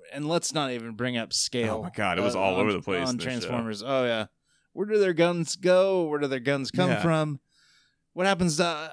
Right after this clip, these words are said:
Speaker 1: Optimus's trailer? <laughs>
Speaker 2: <laughs> Yeah, I'm just thinking, like, if there was a Transformers sex act,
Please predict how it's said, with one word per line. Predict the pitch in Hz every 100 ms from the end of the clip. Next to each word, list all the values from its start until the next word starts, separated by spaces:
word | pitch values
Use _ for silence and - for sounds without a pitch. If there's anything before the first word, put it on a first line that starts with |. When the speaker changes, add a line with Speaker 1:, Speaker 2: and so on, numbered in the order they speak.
| -
Speaker 1:
Optimus's | 185 180 185 165 190 165
trailer? | - 208 214 180 -
<laughs> | - - -
Speaker 2:
<laughs> | - -
Yeah, | 208 127 - -
I'm | 175
just | 220 -
thinking, | 208 180
like, | 139 110
if | 110 107
there | 120
was | 117 101
a | 87 82 _ _ _
Transformers | - 110 104 - 101 85 -
sex | 107 90 -
act, | 76 76 -